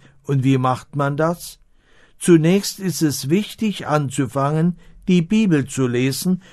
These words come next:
um überhaupt zu wissen, wer Gott ist. Wir brauchen Gewissheit, mit wem wir überhaupt es zu tun haben. Dabei rate ich allen Hörern,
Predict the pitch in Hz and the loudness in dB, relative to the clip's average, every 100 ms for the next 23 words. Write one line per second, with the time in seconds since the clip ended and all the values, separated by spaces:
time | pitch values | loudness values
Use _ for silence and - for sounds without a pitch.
0 | - - 180 190 190 165 147 175 185 - | -20 -2 0 2 2 2 4 2 2 -2
1 | 175 147 165 - 175 165 165 233 233 143 | 0 2 0 0 0 0 2 2 2 0
2 | 135 120 101 107 101 - - _ _ - | -2 -4 -4 -12 -14 -16 -20 _ _ -20
3 | - _ 180 175 165 190 214 202 160 156 | -20 _ 2 2 4 4 4 2 2 2
4 | 160 240 - 160 147 135 131 139 143 135 | 2 -2 0 2 4 2 -2 -2 -2 -4
5 | 139 180 220 185 175 156 170 147 135 151 | 0 2 2 2 0 0 0 0 2 4
6 | 165 - - - - _ - 147 143 - | 4 0 -14 -20 -20 _ -4 -4 -4 -2
7 | 147 139 202 233 180 107 104 92 90 - | -2 0 0 0 0 -2 -4 -6 -12 -18
8 | _ _ _ _ _ 170 190 190 165 147 | _ _ _ _ _ 2 4 4 2 2
9 | 139 190 202 190 160 139 156 165 208 196 | 2 2 2 0 -2 -4 -2 2 4 4
10 | 147 123 120 113 143 | 2 2 0 -2 -4